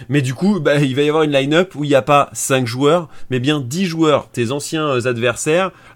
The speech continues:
euh, que, que représentent, euh, bah, Yopa, euh, Shekolat, Samux, Falco. Comment ça va se gérer ? Ça va être un split hyper bizarre. Vous allez quand même faire une quatrième place, puis en gros, euh, une cinq, sixième place en play-off, puisque vous, euh, tombez face à, euh,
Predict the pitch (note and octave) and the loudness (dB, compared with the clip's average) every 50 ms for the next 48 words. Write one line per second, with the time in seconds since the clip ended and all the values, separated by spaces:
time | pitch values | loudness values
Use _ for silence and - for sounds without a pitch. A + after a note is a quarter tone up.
0 | _ A2+ A#2 A#2 A#2 A2+ A2+ A2+ A2 A2 G2 B2 B2 B2 A#2+ A#2 - C3 B2 A#2+ | _ -2 2 4 6 6 6 6 4 2 0 -2 0 0 0 0 0 -2 -2 -2
1 | A#2 A#2 - - B2 A2+ B2+ C3 A#2 - A#2 A2+ A2 G2 G2+ G2 G2+ G#2 A#2 B2+ | -4 -8 -6 -6 -4 -4 -4 -6 -4 -4 -2 -2 -2 -2 -4 -4 -2 -2 -2 -2
2 | A#2 - - D3 C#3+ C#3+ C#3+ C#3+ C#3 C3+ A#2+ - - _ _ _ - G#2 G#2+ G#2+ | -2 -2 0 2 4 4 6 4 4 2 0 -4 -12 _ _ _ -4 0 0 2
3 | A2 A2 G#2+ - B2 A#2+ - C3 C3 C3+ C#3 C3 - - C3 B2 B2+ C3+ C#3 B2+ | 0 0 -2 -4 -6 -4 0 2 4 4 4 2 0 -2 -2 0 0 -2 -4 -6
4 | - - C3 B2 A#2+ A2+ - D3 D#3 F3 G#3 - - - - _ _ _ _ _ | -4 -2 0 0 0 -2 0 2 2 2 2 0 -8 -20 -20 _ _ _ _ _
5 | _ - F#3 F#3 F#3+ G#3 G#3 - G#3 F3+ E3+ E3+ D3+ C#3 C#3+ D#3 E3 D3+ E3 F#3+ | _ 6 6 6 8 6 4 4 4 6 6 6 4 2 2 0 2 2 2 0
6 | G#3 - - C#3 C3+ C3+ C3 D3 C#3 C3+ - - D3+ C3+ - - _ - G3+ F#3 | 0 0 0 0 0 0 -2 -2 -6 -6 -6 -8 -10 -10 -10 -14 _ -8 -8 -6
7 | - - G#3 F#3+ E3 D3 D3 C#3+ B2+ B2+ A#2+ A#2+ C#3+ D#3 D#3 - - - - _ | 0 2 2 2 2 -2 -8 -6 -2 0 0 0 0 -2 -8 -16 -20 -20 -12 _
8 | B2 A#2+ C3+ C#3 C#3+ C#3+ - F3+ F#3 F3+ E3+ - - E3+ D#3 D#3 D3 - E3 D#3 | -6 -4 -2 -2 -2 -2 0 0 0 0 -2 -2 -2 -2 -2 -2 -2 -2 -4 -4
9 | - - E3 D#3 D3+ - D#3 D#3 D#3 D3+ - - - - C3 C3+ C3 A#2+ A#2 A#2 | -2 -4 -4 -4 -4 -2 -2 -2 -2 -2 -4 -10 -10 -10 -8 -6 -4 -2 -2 -2
10 | A2 A#2+ C3+ C#3 C3 A#2+ A2 G#2+ A2 A2+ A2+ A#2 - - - C3+ B2+ - - B2+ | -4 -4 -4 -2 -2 -2 -2 -2 -4 -6 -6 -8 -10 -10 -8 -8 -8 -10 -10 -10
11 | B2 A#2+ C3+ B2 A#2+ - B2+ B2 A#2 - A2+ G#2+ - A#2 A#2 A#2+ B2 A#2+ A#2+ - | -8 -6 -6 -6 -2 0 0 0 0 -2 -6 -4 -2 0 0 2 2 0 -2 -6
12 | - - - - A2 G2 G2 G2+ G2+ G#2 G2+ G#2+ G2+ F#2+ F#2+ F#2+ F#2 F#2+ - - | -16 -20 -12 -10 -10 -10 -8 -10 -10 -8 -6 -4 -2 -2 -2 -2 -4 -6 -8 -8
13 | B2 C3 B2+ B2+ - A2 G#2+ - - G#2 G2 F#2 F2+ F#2 | -8 -6 -6 -6 -4 -6 -8 -4 -2 -2 0 0 0 -2